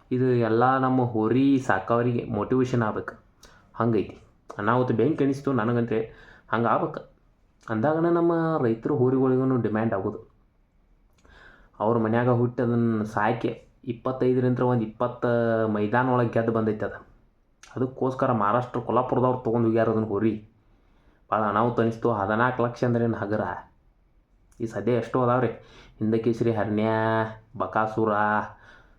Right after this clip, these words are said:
ಸೋನ್ಯಾ, ಇದು ಸೋನ್ಯಾ ಏನೋ ಐತ್ರಿ, ಐತ್ರಿ ಹೆಸರುನು ಕೂಡ. ಹದಿನಾಲ್ಕು ಲಕ್ಷ ಅಂದ್ರೆ ಹಗರ್ರಿ, ಬೆಂಕಿ ಬಬಲಾದಿ. ಆತ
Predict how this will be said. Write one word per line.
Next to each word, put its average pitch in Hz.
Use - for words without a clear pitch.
ಸೋನ್ಯಾ, 107
ಇದು 113
ಸೋನ್ಯಾ 113
ಏನೋ 113
ಐತ್ರಿ, 107
ಐತ್ರಿ 110
ಹೆಸರುನು 110
ಕೂಡ. 117
ಹದಿನಾಲ್ಕು 113
ಲಕ್ಷ 139
ಅಂದ್ರೆ 143
ಹಗರ್ರಿ, 107
ಬೆಂಕಿ 127
ಬಬಲಾದಿ. 113
ಆತ 127